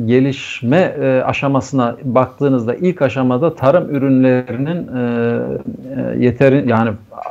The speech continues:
e, fazla üretilmesi ve buradan bir artı, e, değer ve kaynak elde edip, e, gelişmelerinin olduğunu görüyoruz. O yüzden gerek, e, bu tarımla ilgili meslekler, ziraat mühendisleri, veteriner hekimler,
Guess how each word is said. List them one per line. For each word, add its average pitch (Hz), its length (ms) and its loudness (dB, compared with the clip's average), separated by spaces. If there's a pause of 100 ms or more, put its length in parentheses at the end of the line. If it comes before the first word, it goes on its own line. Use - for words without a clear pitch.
e, 120 160 4
fazla 120 400 4
üretilmesi 135 680 2
ve 151 140 2
buradan 135 400 0
bir 131 260 2
artı, 120 400 4 (500)
e, 131 40 -6 (560)
değer 123 520 4
ve 131 120 2
kaynak 135 460 0
elde 127 320 0
edip, 160 260 -4 (440)
e, 113 360 -6 (920)
gelişmelerinin 135 1080 4 (100)
olduğunu 131 520 2
görüyoruz. 117 540 0 (100)
O 160 140 6
yüzden 131 460 2 (240)
gerek, 139 360 2 (120)
e, 131 240 -2 (320)
bu 139 320 -2
tarımla 151 380 2
ilgili 135 300 2
meslekler, 123 580 0
ziraat 120 400 2
mühendisleri, 120 480 -2
veteriner 117 480 -2
hekimler, 110 360 -6